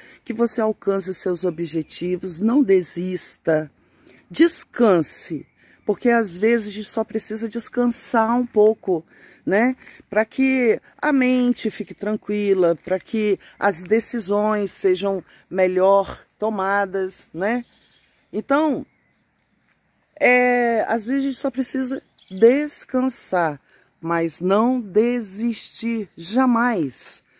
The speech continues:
né? Você tira uns dois, três dias de descanso e depois retoma, né, a, as suas prioridades, suas atividades, né? Porque é assim.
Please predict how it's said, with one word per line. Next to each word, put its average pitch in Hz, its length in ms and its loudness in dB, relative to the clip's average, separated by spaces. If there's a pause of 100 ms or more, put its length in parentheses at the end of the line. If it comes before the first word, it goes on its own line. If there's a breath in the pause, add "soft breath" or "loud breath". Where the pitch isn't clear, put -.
(420 soft breath)
né? 247 340 0
Você - 140 -10
tira - 300 -8
uns 165 160 -2
dois, 214 420 0
três 190 260 -2
dias 185 220 -4
de 160 80 -14
descanso 165 880 -2 (500 soft breath)
e 220 60 -6
depois 262 300 0
retoma, 202 680 0 (680 soft breath)
né, 196 340 0
a, 170 400 0
as 165 80 -4
suas 180 1000 0 (540 loud breath)
prioridades, 180 1040 0
suas 175 340 -6
atividades, 170 1200 -2
né? 226 260 0 (420 soft breath)
Porque 254 300 -4
é 285 160 4
assim. 285 460 0